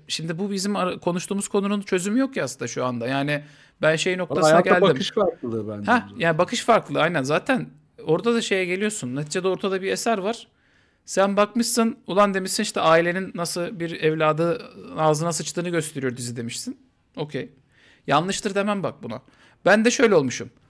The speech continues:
Speaker 1: "Ulan ne salak bir çocuk ya bu," demişim. <laughs> Yani anne baba da mükemmel değil ama mükemmel anne babalarda büyümüyor herkes zaten. Herkes bir yerden hayata tutunuyor. Cengiz Bozkurt'un ilk bölüm söylediği üzere iki tane sikik travmasını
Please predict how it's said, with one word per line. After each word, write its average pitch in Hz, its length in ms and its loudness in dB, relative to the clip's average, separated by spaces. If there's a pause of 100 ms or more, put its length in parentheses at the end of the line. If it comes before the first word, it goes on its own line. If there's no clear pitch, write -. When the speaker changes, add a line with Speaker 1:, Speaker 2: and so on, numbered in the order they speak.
(100)
Speaker 1:
"Ulan 170 260 2
ne 180 60 2
salak 180 340 0
bir 170 60 -14
çocuk 135 300 -8
ya 143 180 -2
bu," 135 80 -6
demişim. - 520 -4
<laughs> - 40 -2 (1200)
Yani 160 140 4
anne 180 260 2
baba 226 200 4
da 240 80 6
mükemmel 240 560 4
değil 320 140 0
ama 302 260 -2 (720)
mükemmel 233 560 2
anne 240 200 4
babalarda 240 460 6 (420)
büyümüyor 320 400 4
herkes 165 300 2
zaten. 156 300 0
Herkes 196 360 -4
bir 214 60 -4
yerden 180 240 0
hayata 190 280 -2
tutunuyor. 254 460 -2 (920)
Cengiz 175 380 0
Bozkurt'un 220 440 0
ilk 214 160 -4
bölüm 214 180 0
söylediği 226 380 0
üzere 185 300 0
iki - 180 -10
tane 202 200 -2
sikik - 340 -8
travmasını 208 480 -2